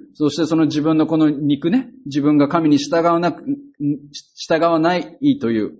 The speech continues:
思いとか意志とか、それは本当にその、取ってくださいって。殺してくださいって。聖霊によってそれを殺してくださいって。神、あなたに従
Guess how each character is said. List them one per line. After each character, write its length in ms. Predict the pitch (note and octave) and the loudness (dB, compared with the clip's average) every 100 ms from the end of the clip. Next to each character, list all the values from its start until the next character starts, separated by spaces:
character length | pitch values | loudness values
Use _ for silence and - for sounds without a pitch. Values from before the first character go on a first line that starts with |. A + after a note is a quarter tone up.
| - | -2
思 240 | C3+ D3+ | 4 4
い 60 | B2+ | 2
と 80 | A2 | -2
か 120 | F#2 | -2
意 80 | D3 | -2
志 100 | C#3 | -2
と 100 | - | -4
か、 160 | - - _ _ | -6 -12 _ _
そ 160 | - C#3 | -4 0
れ 80 | D3 | 2
は 80 | C#3 | 2
本 180 | D3+ | 2
当 80 | D#3 | 0
に 100 | F3 | -2
そ 100 | F3+ | -2
の、 340 | E3+ E3+ C3 - - - | 2 2 0 -6 -20 -2
取 180 | D3 D3 | -2 0
っ 40 | |
て 100 | D3 | 0
く 80 | B2+ | 0
だ 100 | A2+ | -2
さ 140 | A#2 | -4
い 60 | G#2+ | -6
っ 20 | |
て。 280 | - - - _ _ _ | -8 -18 -20 _ _ _
殺 200 | B2 C#3 | -6 -4
し 60 | C#3 | -2
て 100 | D#3 | 0
く 60 | |
だ 120 | D#3+ C3+ | 0 0
さ 160 | D3+ | 0
い 60 | B2+ | -2
っ 20 | |
て。 240 | - - - _ _ _ _ _ _ | -6 -16 -20 _ _ _ _ _ _
聖 240 | - C#3+ D3 | -4 0 2
霊 120 | E3+ | 0
に 80 | F3+ | 0
よ 80 | |
っ 40 | E3+ | -2
て 100 | D#3 | -4
そ 120 | F3 | 0
れ 80 | F3 | 0
を 100 | - | 2
殺 160 | E3+ E3+ | -2 -2
し 60 | |
て 80 | F3+ | -2
く 80 | F3+ | -2
だ 100 | E3 | 0
さ 140 | F3 | 0
い 40 | C#3+ | -2
っ 40 | |
て。 160 | - - | -2 -10
神、 240 | - F#3+ E3 | -6 -2 0
あ 80 | |
な 100 | F3 | -2
た 80 | F3+ | -2
に 60 | F3 | -4
従 200 | - | -2